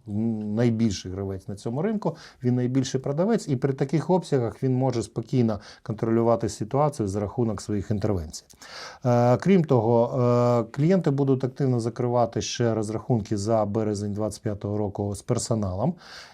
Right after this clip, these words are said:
І це, з одного боку, добавить все ж таки пропозиції валюти на міжбанку з боку експортерів. Їм потрібна гривня для того, щоб розраховуватися з персоналом. А з іншого боку, дещо підвищить тиск на,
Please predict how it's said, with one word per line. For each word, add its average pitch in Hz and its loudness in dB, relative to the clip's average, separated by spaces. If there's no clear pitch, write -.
І 123 4
це, 165 2
з 127 2
одного 123 2
боку, 110 0
добавить 113 2
все 117 -2
ж - -6
таки 107 -4
пропозиції 110 -2
валюти 107 0
на 107 -4
міжбанку 104 -4
з 98 -6
боку 104 -4
експортерів. 175 -2
Їм 175 0
потрібна 156 0
гривня 135 2
для 123 0
того, 123 0
щоб 120 -2
розраховуватися 113 -4
з 98 -12
персоналом. 110 0
А 117 4
з 165 4
іншого 170 4
боку, 147 2
дещо 135 0
підвищить 117 -2
тиск - 0
на, 107 0